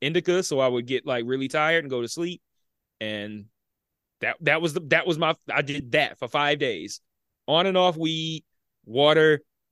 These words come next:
shitting, and one, one food item per day. <laughs> That was, and I just did that for five days.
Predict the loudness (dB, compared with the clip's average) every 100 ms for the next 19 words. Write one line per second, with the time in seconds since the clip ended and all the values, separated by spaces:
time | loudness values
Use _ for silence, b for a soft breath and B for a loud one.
0 | _ -8 -2 -2 -4 -8 -8 _ _ _
1 | -4 -2 -2 2 2 0 -8 -6 0 0
2 | -2 -4 -2 0 0 0 -4 -10 _ -4
3 | 0 2 0 -2 -6 -8 0 4 4 4
4 | 4 2 2 0 -2 -2 0 -2 -4 -2
5 | -2 -2 -6 -6 -12